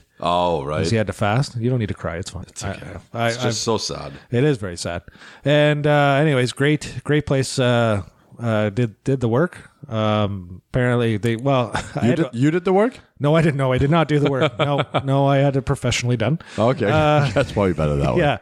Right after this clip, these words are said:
Speaker 2: Yeah. It comes with a warranty.
Speaker 1: <laughs> Yes.
Speaker 2: Um, anyways, uh, I went to go pick him up and I had to wait, like, for about ten or tw-, fifteen minutes because, um, well, the vet didn't wanna give him back. Uh,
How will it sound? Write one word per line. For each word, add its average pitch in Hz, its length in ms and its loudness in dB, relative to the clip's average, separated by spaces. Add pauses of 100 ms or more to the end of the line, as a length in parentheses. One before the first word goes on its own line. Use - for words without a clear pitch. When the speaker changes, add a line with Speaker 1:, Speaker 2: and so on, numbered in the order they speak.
(220)
Speaker 2:
Yeah. 123 200 0
It 90 80 -10
comes - 160 0
with 110 100 0
a 107 40 2
warranty. 104 460 0
Speaker 1:
<laughs> - 60 -18
Yes. 131 320 -2
Speaker 2:
Um, 151 580 2 (720)
anyways, 147 520 2
uh, 139 60 2
I 127 260 2
went 151 160 2
to 165 60 -2
go 143 120 0
pick 156 240 -2
him 131 120 -2
up 151 260 0
and 117 240 0
I 117 60 2
had 135 120 2
to 117 80 -2
wait, 123 440 -2 (260)
like, 107 240 -6
for 117 180 -2
about 104 280 -2
ten 127 180 0
or 110 80 -2
tw-, - 100 -12
fifteen 117 480 -4
minutes 107 360 -2
because, 107 580 -2
um, 98 420 -2 (720)
well, 127 200 2
the 117 160 -2
vet 139 220 0
didn't 113 160 -4
wanna 95 140 -4
give 113 140 0
him 95 220 -10 (220)
back. 95 320 -4 (320)
Uh, 98 300 -6